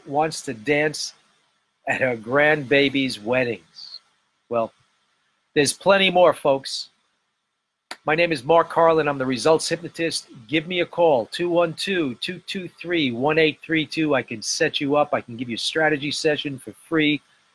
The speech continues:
right now. Uh, we'll, we could talk about what your options are,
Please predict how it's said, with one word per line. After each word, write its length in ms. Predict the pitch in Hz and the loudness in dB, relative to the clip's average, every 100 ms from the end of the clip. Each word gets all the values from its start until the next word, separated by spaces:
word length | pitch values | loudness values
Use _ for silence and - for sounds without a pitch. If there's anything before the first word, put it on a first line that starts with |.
| - | 2
right 240 | 139 131 | 2 4
now. 380 | 135 135 131 127 _ _ _ - | 4 6 4 2 _ _ _ -10
Uh, 420 | 113 110 110 110 113 _ _ - _ | -2 -2 -2 -4 -10 _ _ -20 _
we'll, 340 | 190 147 127 113 _ _ 165 | -2 0 0 -2 _ _ -8
we 100 | 135 | -6
could 180 | 127 | -4
talk 240 | - 170 - | 4 4 4
about 320 | 151 147 156 | 4 6 6
what 200 | 143 139 | 2 0
your 160 | 123 135 | 0 2
options 480 | 143 - 147 131 | 0 -2 -8 -4
are, 300 | 139 139 139 | 0 0 0